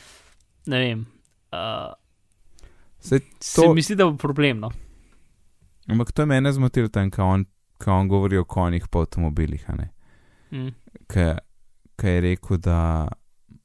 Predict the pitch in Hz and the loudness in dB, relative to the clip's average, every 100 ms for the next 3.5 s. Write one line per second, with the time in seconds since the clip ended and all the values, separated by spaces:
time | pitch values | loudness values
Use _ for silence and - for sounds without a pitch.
0 | _ _ _ 92 87 87 98 - 92 85 | _ _ _ -4 0 2 2 2 0 0
1 | 87 92 95 95 87 92 - 90 90 139 | -2 0 4 2 2 0 0 0 2 2
2 | 139 107 98 98 92 90 - - 113 135 | 0 -2 0 0 0 -2 -2 -2 0 0
3 | 147 165 135 101 113 | -2 0 0 0 0